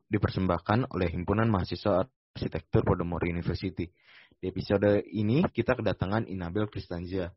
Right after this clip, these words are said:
atau yang sering kita kenal dengan Cibel. Cibel, bisa kenalin diri dulu. Mungkin karena kita bukan podcast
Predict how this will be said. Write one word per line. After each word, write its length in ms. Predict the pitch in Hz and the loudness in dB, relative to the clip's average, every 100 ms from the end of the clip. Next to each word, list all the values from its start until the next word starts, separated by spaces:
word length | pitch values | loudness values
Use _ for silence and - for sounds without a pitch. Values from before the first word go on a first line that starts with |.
| _ - | _ -6
atau 200 | 107 - | 0 4
yang 160 | 110 107 | 4 2
sering 240 | 104 110 | 0 -2
kita 240 | 101 104 104 | 0 0 0
kenal 160 | 107 | 2
dengan 240 | 104 101 98 | 2 0 -2
Cibel. 320 | 95 98 95 | -4 -4 -2
Cibel, 400 | 117 123 151 147 | 0 4 4 4
bisa 240 | 123 110 | 2 -2
kenalin 400 | 107 107 104 101 | -2 -2 -2 -4
diri 320 | 98 101 104 104 | -4 -4 -4 -2
dulu. 320 | 107 117 - _ _ _ _ _ _ | 0 -2 -4 _ _ _ _ _ _
Mungkin 560 | 101 104 117 127 123 - | -10 -8 -4 -4 -4 -6
karena 320 | 107 101 101 | -6 -4 -6
kita 240 | - 104 | -6 -8
bukan 320 | 98 95 101 95 | -8 -6 -6 -2
podcast 480 | 95 - - 98 | -4 -2 0 0